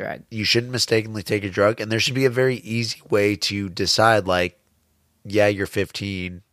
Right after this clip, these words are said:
Speaker 2: or, "Yeah, you're doing this drug," or, "You're doing this drug." Like, it doesn't matter, like,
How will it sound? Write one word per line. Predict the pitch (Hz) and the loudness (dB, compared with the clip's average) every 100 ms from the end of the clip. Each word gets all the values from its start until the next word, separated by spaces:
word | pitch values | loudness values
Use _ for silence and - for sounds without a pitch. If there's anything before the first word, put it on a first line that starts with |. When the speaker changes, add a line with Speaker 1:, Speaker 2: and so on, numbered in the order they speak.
| _ _ - | _ _ -8
Speaker 2:
or, | 104 92 87 | -2 0 0
"Yeah, | - 92 98 95 | -4 -2 0 0
you're | 95 92 92 90 - _ - | -2 -4 -4 -4 -8 _ 2
doing | 135 135 | 4 4
this | 120 123 | 6 4
drug," | - 107 104 104 - | 4 4 4 0 -4
or, | 98 | -4
"You're | 98 117 | 2 4
doing | 123 120 | 4 2
this | 113 123 | 2 0
drug." | - 101 98 98 | 2 2 2 2
Like, | 95 95 95 - _ _ _ - | 2 2 0 -10 _ _ _ -2
it | 120 | -2
doesn't | 110 131 123 107 | 4 4 4 -2
matter, | 104 117 113 104 | 0 2 4 2
like, | 101 95 92 | 2 2 0